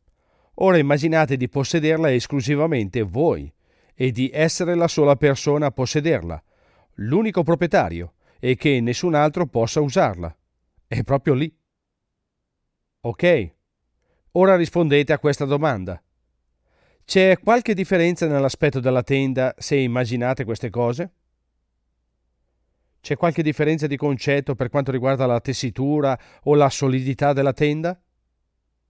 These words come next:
Bene, la verità è che potete prendere un engram che avete fatto voi stessi con le vostre zampine teta, che avete modellato voi, che avete incanalato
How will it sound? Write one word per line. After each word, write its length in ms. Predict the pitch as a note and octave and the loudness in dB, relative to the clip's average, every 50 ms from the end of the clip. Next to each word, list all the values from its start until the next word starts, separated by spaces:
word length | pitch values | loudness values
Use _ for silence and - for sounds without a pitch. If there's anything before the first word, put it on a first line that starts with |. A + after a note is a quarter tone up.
| _ _ _ _ _ _ _ _ _ _ _ _ _ | _ _ _ _ _ _ _ _ _ _ _ _ _
Bene, 320 | D3 F#3 G3 D#3+ G2 E2 - _ _ _ _ _ _ _ _ _ _ _ _ _ _ _ _ _ _ _ D3 | -2 0 0 0 -2 -6 -12 _ _ _ _ _ _ _ _ _ _ _ _ _ _ _ _ _ _ _ 0
la 200 | D3+ D#3 D#3 D#3 | 4 6 6 6
verità 520 | C#3+ F#3 G#3 G3+ - F#3+ F3 F3 F3+ - | 6 4 2 2 2 2 2 2 -2 -4
è 280 | - F#3+ F3+ D#3 C3+ - | 0 2 4 4 4 2
che 220 | - D3+ D3+ C#3 | 0 0 0 0
potete 440 | - - - - - G3+ F#3+ F#3+ B2+ | 0 0 0 2 2 2 2 0 0
prendere 340 | - D3 D#3+ E3+ D#3+ D#3 D3 | 0 0 0 2 2 2 2
un 160 | C#3 C3+ B2+ | 2 2 0
engram 420 | B2+ B2 G#2+ F2+ F2 D#2+ D#2 E2 - - _ _ _ | -2 -2 -2 -4 -6 -8 -8 -10 -12 -16 _ _ _
che 140 | _ - B2 | _ -2 0
avete 280 | A2+ A2+ B2 A#2 B2 A2 | 0 0 0 0 -2 -2
fatto 340 | - B2+ B2 B2 - C3 A#2 | 0 0 0 2 0 -2 0
voi 140 | A#2 A#2 | 0 -2
stessi 380 | - - - B2+ C3 - - A#2+ | -2 -2 -2 -2 -2 -2 -6 -6
con 140 | F#2+ A#2 A2+ | -4 0 0
le 60 | A2+ | 2
vostre 580 | G#2+ A#2+ C3 B2+ - C3 C3 B2 A#2 A2+ G#2+ F#2+ | 2 2 0 0 0 -2 0 0 0 0 -2 -2
zampine 640 | C#3 C#3 C3+ B2+ - - F3 F#3+ E3 D3+ C3 - | -4 -4 -4 -4 -6 -8 -6 -4 -2 -4 -4 -2
teta, 560 | - E3+ D3 C3+ A2+ - - C#3 E3 A#3 - _ _ _ _ _ _ _ _ _ _ _ _ _ - | -2 -2 -2 -2 -2 -2 -2 -2 -2 -2 -6 _ _ _ _ _ _ _ _ _ _ _ _ _ -4
che 160 | - C#3+ C3+ | -2 0 2
avete 340 | C3+ C3+ C3+ D3+ C#3 - C3+ | 2 2 2 0 0 0 0
modellato 600 | C3 C3+ C#3 C3+ C3 C3 B2+ C3 C#3 C#3 - C3 B2 | 0 0 0 0 2 2 2 2 0 0 0 -2 -2
voi, 480 | A2 B2 A#2+ A2+ A2+ A#2 C#3 G3 - _ _ _ _ _ | 0 0 0 2 0 0 -2 -4 -8 _ _ _ _ _
che 120 | - D#3+ | 2 2
avete 320 | D3 C3+ D3 D3+ - - | 2 4 2 0 2 0
incanalato 1000 | D3 C#3+ C#3 C3+ - C3+ C#3+ C#3 C#3 C3+ C3 C3 A#2+ A#2+ A#2 A#2 - D#3+ D#3+ E3 | 0 0 0 -2 -2 -2 0 2 2 2 4 4 4 2 2 0 0 -2 -2 -2